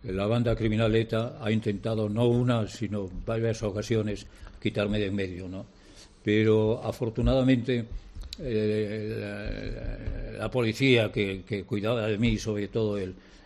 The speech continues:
el director, el personaje, em, ¿cómo, cómo, cómo se llamaba? Fernando. Alfonso, Alfonso. Alfonso, Alfonso es para mí en este momento como un hermano, cuidó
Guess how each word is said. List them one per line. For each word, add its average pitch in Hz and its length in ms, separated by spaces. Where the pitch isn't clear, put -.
el 101 120
director, 104 540
el 107 140
personaje, 101 840
em, 95 560
¿cómo, 107 280
cómo, 107 260
cómo 110 200
se 110 140
llamaba? 101 380
Fernando. 107 580
Alfonso, 110 500
Alfonso. 90 540
Alfonso, 110 480
Alfonso 113 500
es - 320
para 107 180
mí 123 140
en 123 80
este 127 200
momento 120 400
como 110 180
un 117 80
hermano, 113 400
cuidó 110 500